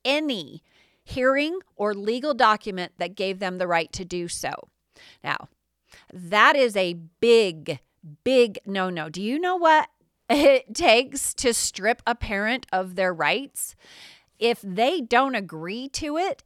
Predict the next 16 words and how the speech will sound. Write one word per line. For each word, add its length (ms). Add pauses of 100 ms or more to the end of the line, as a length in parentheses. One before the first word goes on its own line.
it 300
takes 500
so 480
much 240
evidence 560
and 160
so 680
much, 480
uh, 320
time 500 (680)
that 800
it's 340 (100)
usually 840
not 320
worth 300
it. 340